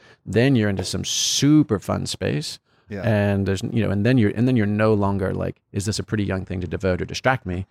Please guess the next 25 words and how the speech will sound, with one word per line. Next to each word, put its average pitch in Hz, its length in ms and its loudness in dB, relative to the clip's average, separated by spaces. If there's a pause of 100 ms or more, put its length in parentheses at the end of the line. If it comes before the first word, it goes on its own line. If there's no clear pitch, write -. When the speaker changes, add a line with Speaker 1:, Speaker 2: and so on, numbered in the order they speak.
(140)
Speaker 1:
for 101 120 0
a 95 80 -2
day 98 140 0
or 95 200 -2
a 87 60 -2
week?" 101 320 0
It's - 140 -8
like, 87 160 -6
"Is 85 80 -6
this 127 200 -2
a, 95 180 -2
is 95 100 -8
this 123 140 -4
a - 80 -6
high 98 200 2
altitude 95 380 -2
mountaineering 95 460 -4
partner? 85 360 -8
Is 82 100 -8
this 113 180 -2
the - 80 -10
person 90 320 -4
that 85 60 -6
I 85 60 -4
can 85 140 -8